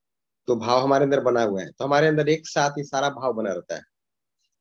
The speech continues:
शरीर के प्रति संरक्षण का भाव, सुविधाओं के प्रति उनके संवर्धन का, संरक्षण का, सदुपयोग का भाव,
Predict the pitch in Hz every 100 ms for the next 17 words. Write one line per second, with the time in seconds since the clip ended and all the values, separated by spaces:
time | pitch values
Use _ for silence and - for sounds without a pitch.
0 | _ - 117 120 120 117 117 107 107 113
1 | 107 98 101 104 - - 113 104 123 117
2 | 113 113 110 113 107 - _ _ _ _
3 | _ - 110 113 110 107 107 104 104 110
4 | 117 107 104 - 104 104 - 113 107 98
5 | - 104 104 113 110 107 90 98 92 87